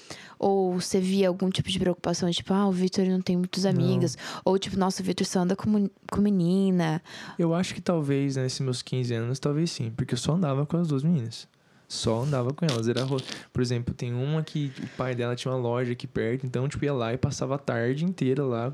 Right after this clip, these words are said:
Speaker 2: dando risada, enfim. E aí, eu acho que talvez meus pais poderiam ficar preocupados, mas acho que não. Enfim.
Speaker 1: Porque, tipo, quando eu era menor, minha mãe se preocupava muito.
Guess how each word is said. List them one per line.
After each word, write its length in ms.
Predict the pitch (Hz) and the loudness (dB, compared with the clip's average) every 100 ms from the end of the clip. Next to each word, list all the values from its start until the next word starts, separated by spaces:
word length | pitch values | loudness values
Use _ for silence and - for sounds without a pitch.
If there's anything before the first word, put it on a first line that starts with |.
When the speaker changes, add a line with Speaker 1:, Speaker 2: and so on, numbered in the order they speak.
| 131 | -6
Speaker 2:
dando 200 | 117 123 | -2 0
risada, 720 | 131 127 110 107 113 147 135 | 0 0 0 -2 0 0 -2
enfim. 260 | 135 - 120 - - - - - - | -4 -4 -6 -8 -18 -20 -20 -8 -2
E 160 | 113 | 0
aí, 300 | 110 110 110 | 2 2 2
eu 80 | 120 | 2
acho 120 | 127 | 0
que 140 | - 143 | -4 -2
talvez 800 | 143 131 123 110 113 123 180 208 | -2 -2 0 0 2 2 2 2
meus 180 | 202 - | 0 0
pais 200 | 160 160 | -2 -2
poderiam 220 | 175 185 | -2 -2
ficar 200 | - 190 | -4 -4
preocupados, 460 | 214 - - 135 131 | -6 -6 -4 -4 -4
mas 100 | 202 | -6
acho 160 | 269 | -8
que 80 | - | -4
não. 180 | 156 104 - _ _ - - - - - | -4 -4 -10 _ _ -20 -20 -20 -10 -2
Enfim. 320 | 165 143 113 - - - | 0 0 -4 -8 -6 0
Speaker 1:
Porque, 260 | 240 233 | 2 2
tipo, 300 | 226 214 190 - - | 0 0 0 -2 -2
quando 840 | - 220 233 254 220 196 190 180 - | 2 4 4 2 2 4 2 0 0
eu 360 | - 202 202 196 | 2 4 4 4
era 420 | 180 175 175 165 | 4 2 2 2
menor, 500 | 165 160 170 226 220 - - - - - - | 2 2 2 2 0 -4 -14 -20 -20 -20 -4
minha 160 | 190 190 | 0 2
mãe 140 | 202 | 2
se 80 | 208 | 2
preocupava 420 | 214 208 202 202 | 0 0 0 2
muito. 340 | 311 208 170 | 2 2 0